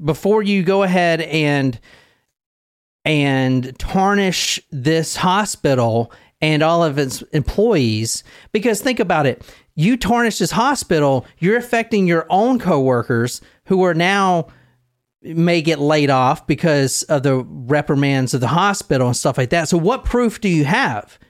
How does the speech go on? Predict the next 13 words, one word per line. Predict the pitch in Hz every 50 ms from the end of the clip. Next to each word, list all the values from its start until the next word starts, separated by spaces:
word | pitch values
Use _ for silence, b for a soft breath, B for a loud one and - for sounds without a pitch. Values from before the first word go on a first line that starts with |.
| b -
Did | 165 147 127
you | 131 120
see | - - - - 160 160 180 196 202 202
this | 196 175 190 185
person | - - 214 196 - - 185 156
do | 151 185 233
it? | 285 294 - - - - _ _ _ _ _ _ _ _ _ _ _ _ _ _ _ _ _ _ _ _ _ _ _ _ -
The, | 147 143 151 180 180
the | 143 143 170
usual | 180 190 226 233 196 202 190
answer | 196 233 262 247 - 202
is | 175 147 143
no. | 156 165 175 202 254 233 143 101 95 98